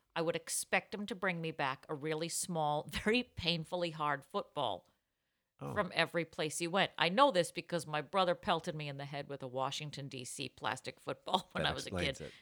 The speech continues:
Speaker 1: It left a dent. I still haven't gotten over it.
Speaker 2: It was frozen.
Speaker 1: He threw a lot of things at my head. It's a brother thing.
Speaker 2: Sure.
Speaker 1: Um, yeah, frozen burger patty. <laughs> Uh,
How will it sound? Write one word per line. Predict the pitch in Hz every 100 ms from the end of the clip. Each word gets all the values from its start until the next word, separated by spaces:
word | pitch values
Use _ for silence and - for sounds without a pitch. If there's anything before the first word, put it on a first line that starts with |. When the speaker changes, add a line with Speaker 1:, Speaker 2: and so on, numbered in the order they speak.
| -
Speaker 1:
It |
left | 151 151 -
a | 170
dent. | 233 240 202 - - - -
I | 160
still | - 156
haven't | 156 151
gotten | 151 135 143
over | 123 -
it. | 98 - -
Speaker 2:
It | 85
was | 78
frozen. | - 78 73 - - -
Speaker 1:
He | 226
threw | - 208
a |
lot | 147 127 127
of |
things | - 104 -
at | -
my | 127
head. | 127 98 - _ _ _ _
It's | 160
a | 170
brother | - 143 113
thing. | - - - -
Speaker 2:
Sure. | - 87 98 113 _ _
Speaker 1:
Um, | 175 160 143 139 - _ _ _
yeah, | 175 160
frozen | - 175 165 165
burger | 170 175 196
patty. | 190 196 185 185 185 - _ - - - -
<laughs> | 214 - - 269 -
Uh, | 185 160 147